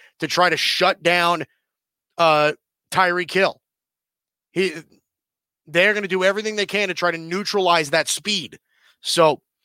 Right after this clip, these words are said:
uh, I think that's gonna happen. I don't think Kansas City's defense is good enough to stop Tampa Bay's offensive weapons. Uh, again, they played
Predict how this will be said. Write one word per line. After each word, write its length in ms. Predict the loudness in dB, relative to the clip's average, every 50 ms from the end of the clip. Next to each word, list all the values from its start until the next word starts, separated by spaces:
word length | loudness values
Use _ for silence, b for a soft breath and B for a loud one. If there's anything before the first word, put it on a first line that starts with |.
| b b b b _ _ 2
uh, 160 | 2 4 4 4
I 60 | 2
think 160 | 0 0 2
that's 220 | 2 2 2 0 -2
gonna 160 | -4 -2 0
happen. 340 | 0 0 0 0 -2 -6 -6 -2
I 80 | -2 0
don't 160 | 0 -2 -2
think 140 | -4 -4 -2
Kansas 300 | -2 -2 -2 -2 -2 -2
City's 260 | -2 -4 -4 -6 -8
defense 500 | -8 -10 -6 -4 -2 -2 -2 -2 -6 -10 b b b b b b
is 180 | -4 -4 -4 -4
good 240 | -4 -2 -2 0
enough 340 | 0 0 0 0 0 0 -2 -4
to 100 | -4 -4
stop 340 | 0 2 2 2 2 0
Tampa 300 | -4 -4 -4 -4 -4 -4
Bay's 260 | -4 -2 -2 -2 0 2
offensive 480 | 2 2 0 -2 -4 -8 -8 -8 -4
weapons. 540 | -2 -2 -2 -2 -2 -6 -8 -8 -12 -16 -18 _ _ _ _ _ _ _ _ _ _ 0
Uh, 240 | 2 2 2 2 2
again, 320 | 0 -2 0 0 0 0 0
they 140 | -2 -4 -4
played 340 | -4 -2 0 0 0 0